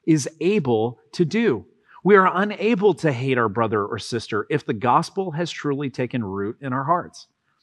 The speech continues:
So we will stand before God and we will give an account. And really, the scary part, I think, is that for all of us, it's that our religion cannot save us. Our doing good cannot save us.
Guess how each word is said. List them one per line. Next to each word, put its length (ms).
So 160
we 160
will 140
stand 320
before 300
God 320
and 180
we 100
will 160
give 260
an 80
account. 460
And 260
really, 300
the 180
scary 440
part, 260
I 80
think, 360
is 420
that 160
for 140
all 240
of 100
us, 400
it's 180
that 160
our 160
religion 640
cannot 400
save 320
us. 400
Our 160
doing 480
good 380
cannot 380
save 440
us. 360